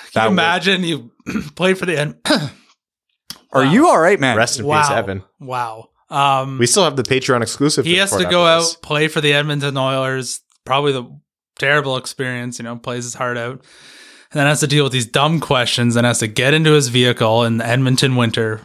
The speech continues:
Speaker 1: And then he gets home and that driveway is clean as can be.
Speaker 3: That's not bad.
Speaker 1: That's, that's living right there.
Speaker 3: Dude, that is not bad. When I look outside after a snowstorm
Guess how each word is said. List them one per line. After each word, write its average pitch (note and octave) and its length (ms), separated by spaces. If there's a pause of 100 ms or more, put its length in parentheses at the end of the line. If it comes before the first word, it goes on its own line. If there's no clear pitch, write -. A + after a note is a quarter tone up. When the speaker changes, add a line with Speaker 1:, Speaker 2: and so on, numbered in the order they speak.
Speaker 1:
And B2+ 120
then A#2 80
he A2 80
gets B2 340
home A#2 260
and A2+ 120
that B2+ 180
driveway A#2+ 480
is A2+ 240
clean D3 560
as E3 160
can D3+ 220
be. C3+ 320
Speaker 3:
That's - 220
not G2+ 200
bad. D2 300 (160)
Speaker 1:
That's, B2 360
that's B2 300
living A#2 300
right A2+ 220
there. A2 260
Speaker 3:
Dude, F2 80
that A2 180
is G2+ 140
not E2+ 340
bad. D2+ 160
When G#2 140
I G#2+ 140
look D3+ 200
outside G#2 540
after F#2+ 260
a F2+ 60
snowstorm F2+ 720